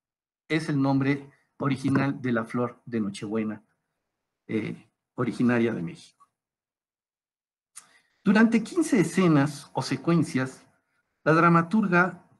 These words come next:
estructura con gran eficacia este complejo drama que de principio podría caer en la típica formulación de un melodrama de figuras contrastantes entre personajes españoles e indígenas,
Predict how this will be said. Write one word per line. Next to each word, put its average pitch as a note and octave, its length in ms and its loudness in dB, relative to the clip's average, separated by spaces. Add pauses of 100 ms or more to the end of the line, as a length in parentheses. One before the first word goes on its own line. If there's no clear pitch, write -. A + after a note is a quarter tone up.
(120)
estructura F#3+ 600 -2
con D3+ 180 2
gran G3 240 2
eficacia D3+ 840 -4
este E3+ 260 -4
complejo C#3 460 -6
drama C3 420 -4
que B2 140 -6
de A2+ 100 -6
principio G3 880 0 (420)
podría F#3 440 0
caer D#3+ 260 0
en E3 160 -2
la C3 220 -4
típica E3+ 480 -6
formulación C3+ 680 -2
de C#3+ 80 -2
un C#3+ 60 0
melodrama C#3 800 -2 (300)
de D#3+ 80 2
figuras E3+ 420 0
contrastantes D3+ 880 -4
entre B2+ 220 -8
personajes C3+ 640 -6
españoles G3 840 -2 (220)
e D#3+ 80 -2
indígenas, F#2+ 720 -4